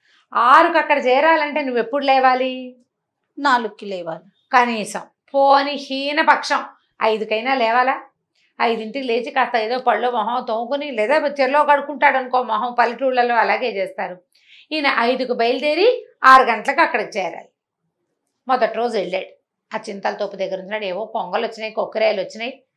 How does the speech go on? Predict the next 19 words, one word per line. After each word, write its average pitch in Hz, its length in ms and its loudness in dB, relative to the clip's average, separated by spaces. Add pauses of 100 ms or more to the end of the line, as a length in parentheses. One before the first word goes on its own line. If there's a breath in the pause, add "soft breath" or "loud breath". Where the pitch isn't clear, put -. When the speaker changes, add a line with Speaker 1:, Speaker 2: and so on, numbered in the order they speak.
(240)
Speaker 1:
అవి 190 200 -4
ఇవి 214 340 -8
ఎగురుతున్నాయి, 220 640 -8
చిలకలు 202 360 -6
తేలకలు 202 460 -6
బాగుంది. 170 720 -6 (1120)
ఏం 185 120 -14
హంస 170 300 -14
కనపడలా. 165 480 -12 (520)
"నీకు 269 160 2
అదృష్టం 320 420 0
ఉంటే 330 180 -2
కనపడుతుందన్నాడు." 190 680 -2 (500)
అయ్యో, 254 220 0
మనకు 247 240 -4
అదృష్టం 202 460 -6
లేదు 175 260 -8
అనుకుని 214 340 -10
వెనుదిరిగాడు. 180 640 -10